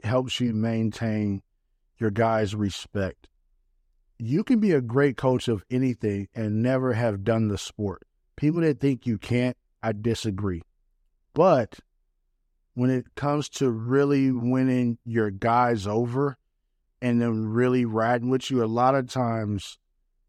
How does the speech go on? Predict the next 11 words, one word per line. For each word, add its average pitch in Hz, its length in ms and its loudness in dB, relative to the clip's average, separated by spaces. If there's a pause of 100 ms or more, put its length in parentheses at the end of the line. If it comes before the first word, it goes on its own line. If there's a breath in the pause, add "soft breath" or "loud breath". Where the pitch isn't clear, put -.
that 123 360 0
comes 143 380 -2
from 113 500 -2
them 117 580 0
knowing 123 440 2
that 117 240 -2
you 117 160 -4
understand. 113 800 -2
You've 110 320 -2
done 127 280 2
it, 131 200 -2